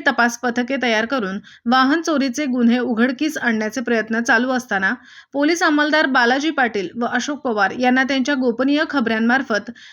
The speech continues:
माहिती मिळाली की पोलीस रेकॉर्डवरील गुन्हेगार रफिक मुल्ला, राहणार खोतवाडी, तालुका हातकणंगले, जिल्हा कोल्हापूर, याच्याकडे चोरीची सीबीझेड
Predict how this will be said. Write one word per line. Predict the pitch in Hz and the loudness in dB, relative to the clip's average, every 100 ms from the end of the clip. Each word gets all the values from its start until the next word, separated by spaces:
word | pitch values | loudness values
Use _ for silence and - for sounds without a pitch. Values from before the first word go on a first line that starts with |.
| - | -2
माहिती | 247 254 294 | 2 2 2
मिळाली | 320 262 202 208 277 - _ _ - | 2 2 2 0 -4 -10 _ _ -6
की | 311 | -2
पोलीस | 294 285 339 | 0 0 2
रेकॉर्डवरील | 311 294 294 294 277 294 311 | 0 2 2 2 0 0 -2
गुन्हेगार | 240 247 269 269 214 220 | 0 2 2 4 2 2
रफिक | 240 240 320 | -2 -2 -2
मुल्ला, | 302 254 220 - | 0 2 2 2
राहणार | 233 240 247 277 | 2 2 2 0
खोतवाडी, | - 277 240 277 302 | -4 -4 -2 -2 0
तालुका | 262 233 233 247 | 0 0 2 0
हातकणंगले, | 240 240 - 285 294 262 269 | 2 0 0 0 2 0 0
जिल्हा | 254 233 226 | 0 0 0
कोल्हापूर, | 226 220 233 262 220 190 - - - | 0 0 2 0 -2 -4 -10 -20 -8
याच्याकडे | 254 262 262 320 302 330 | 0 2 2 0 2 0
चोरीची | 302 269 269 247 320 330 269 | 0 0 2 2 0 0 -6
सीबीझेड | - 262 247 320 294 294 | -2 0 2 2 2 2